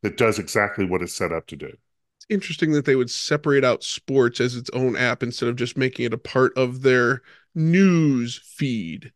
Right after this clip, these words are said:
Speaker 2: That, that's interesting.
Speaker 1: Sports pays, Steve.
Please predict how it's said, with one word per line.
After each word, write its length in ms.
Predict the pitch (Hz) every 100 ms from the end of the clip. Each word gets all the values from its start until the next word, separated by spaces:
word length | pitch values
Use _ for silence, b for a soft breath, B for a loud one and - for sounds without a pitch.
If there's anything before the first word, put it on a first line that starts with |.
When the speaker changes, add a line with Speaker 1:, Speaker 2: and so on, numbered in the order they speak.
| b b -
Speaker 2:
That, 300 | 135 - 151
that's 520 | 151 139 - - -
interesting. 580 | 143 127 123 - 87 - _ _ _ _ _ _ _ -
Speaker 1:
Sports 380 | - - 139 -
pays, 320 | 123 92 -
Steve. 320 | - 82 -